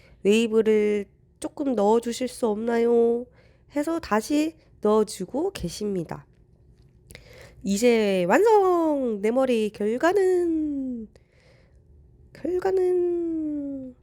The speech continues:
네, 이렇게 됐는데 어떤가요?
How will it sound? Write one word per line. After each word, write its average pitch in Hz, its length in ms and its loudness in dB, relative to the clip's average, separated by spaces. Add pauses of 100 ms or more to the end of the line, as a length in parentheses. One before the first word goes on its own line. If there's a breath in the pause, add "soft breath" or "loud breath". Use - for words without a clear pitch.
(240)
네, 190 540 -2 (580 loud breath)
이렇게 277 320 -4
됐는데 208 720 -2 (380)
어떤가요? 196 680 -2